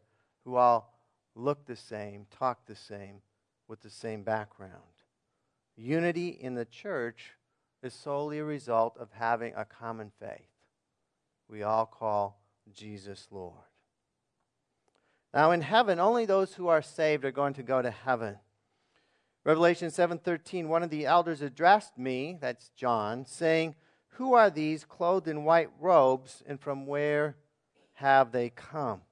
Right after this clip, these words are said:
And so the white robes that all these believers were dressed in in heaven represent the righteousness of these believers in heaven. The robes are spotless. They're brilliant white. They represent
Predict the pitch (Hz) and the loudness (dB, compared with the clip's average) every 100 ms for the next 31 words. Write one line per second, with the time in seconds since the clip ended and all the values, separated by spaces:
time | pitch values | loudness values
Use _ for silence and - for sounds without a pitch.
0 | _ _ _ _ _ _ 170 185 202 202 | _ _ _ _ _ _ -4 0 4 8
1 | 240 269 196 202 175 160 175 202 208 180 | 8 6 4 4 4 2 6 6 4 -4
2 | 160 160 170 160 156 143 _ _ _ 151 | -6 -2 -2 -2 -4 -6 _ _ _ -8
3 | 139 165 180 - 156 143 131 - 175 156 | 2 4 4 2 -6 -6 -8 -2 0 2
4 | 135 147 139 _ _ _ - 180 196 190 | 2 -2 -8 _ _ _ 0 4 4 2
5 | 185 175 165 156 175 202 202 170 147 131 | -2 -4 -6 0 2 2 -2 -10 -10 -10
6 | 139 139 131 135 139 147 139 131 131 117 | -10 -10 -10 -8 -4 -2 -2 -4 -6 -8
7 | 113 135 117 113 135 196 214 170 185 - | -2 0 0 -2 2 4 4 2 -4 -6
8 | - 202 220 - 127 107 - 143 139 156 | -4 2 2 2 -4 -10 -8 -6 -6 -2
9 | 220 226 214 - 151 170 135 - 143 143 | 0 0 -2 -4 0 2 2 -2 -6 2
10 | 185 196 180 165 147 170 127 | 4 4 0 -6 -2 0 0